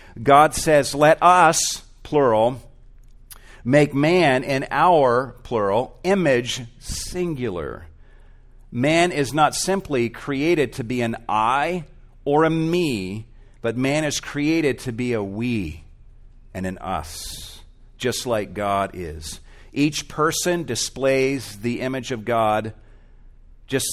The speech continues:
that person himself or herself, and a married couple together in relationship with one another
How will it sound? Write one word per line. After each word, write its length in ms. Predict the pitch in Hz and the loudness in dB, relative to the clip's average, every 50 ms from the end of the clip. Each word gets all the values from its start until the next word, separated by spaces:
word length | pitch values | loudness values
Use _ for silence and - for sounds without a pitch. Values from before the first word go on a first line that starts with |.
| - | -6
that 280 | 107 101 139 135 - - | -2 0 0 0 0 -2
person 480 | - 160 151 147 - - 131 117 107 101 | -4 -2 -2 -2 -2 -4 -4 -4 -4 -4
himself 720 | 95 104 110 104 - - - 156 143 139 117 104 - - | -6 -6 -6 -6 -4 -2 0 2 4 4 2 2 0 -4
or 120 | 107 104 | -8 -6
herself, 720 | 107 127 156 151 - - - 120 107 101 98 98 - - - - - - - - - - - - - - | -6 -4 -4 -4 -4 -2 0 2 2 2 2 0 0 -4 -12 -20 -20 -20 -20 -20 -20 -20 -20 -20 -10 -4
and 160 | - 143 139 135 | 0 0 2 2
a 40 | |
married 600 | 135 135 139 151 160 180 196 202 208 196 196 - | 2 0 0 2 2 2 4 4 4 2 0 0
couple 400 | - 151 151 135 - 135 131 127 | 0 2 2 2 2 0 -2 -2
together 640 | 127 - 147 123 107 131 147 165 175 147 147 131 123 | -2 -4 -6 -2 0 2 2 2 2 2 0 0 0
in 180 | - 131 127 120 | -2 -4 -4 -2
relationship 800 | 120 117 110 120 135 160 160 - - 165 139 - - 135 120 - | -2 -2 -2 -2 -2 -2 -4 -4 -6 -6 -6 -6 -6 -8 -6 -6
with 180 | 113 - - | -8 -10 -8
one 140 | 113 113 107 | -6 -6 -4
another 540 | 104 101 104 101 92 90 95 98 101 113 | -4 -4 -4 -4 -4 -2 -2 -4 -4 -6